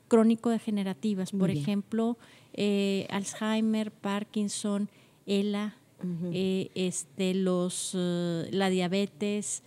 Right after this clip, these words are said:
Speaker 1: hipertensión, cardiopatías, todo
Speaker 2: Ujú.
Speaker 1: eso que son enfermedades crónicas que se llevan mucho tiempo, pero que ahí está la enfermedad.
Speaker 2: Claro, claro. Pues ahí está la invitación a este congreso.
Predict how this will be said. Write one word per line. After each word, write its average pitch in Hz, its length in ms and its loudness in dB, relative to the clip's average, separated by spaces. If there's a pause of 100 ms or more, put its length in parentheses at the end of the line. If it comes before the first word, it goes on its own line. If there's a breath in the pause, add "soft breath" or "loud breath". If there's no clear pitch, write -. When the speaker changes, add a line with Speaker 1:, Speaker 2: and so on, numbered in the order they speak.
(280 soft breath)
Speaker 1:
hipertensión, 190 920 -2
cardiopatías, 185 1000 -6
todo 226 240 4
Speaker 2:
Ujú. - 20 4
Speaker 1:
eso 233 280 0
que 220 100 -4
son 220 320 2
enfermedades 233 840 0
crónicas 220 760 0 (140)
que 196 160 -4
se 214 180 -2
llevan 220 280 4
mucho 240 240 4
tiempo, 208 520 0 (360 soft breath)
pero 214 180 6
que 220 80 2
ahí 220 180 4
está 202 280 -2
la 196 80 -2
enfermedad. 175 520 -4 (120)
Speaker 2:
Claro, 208 320 0 (240)
claro. 190 260 -6 (440 loud breath)
Pues 254 160 -2
ahí 247 180 0
está 262 480 -2
la 254 120 2
invitación 226 560 -4
a 233 60 -4
este 240 200 -4
congreso. 214 760 -2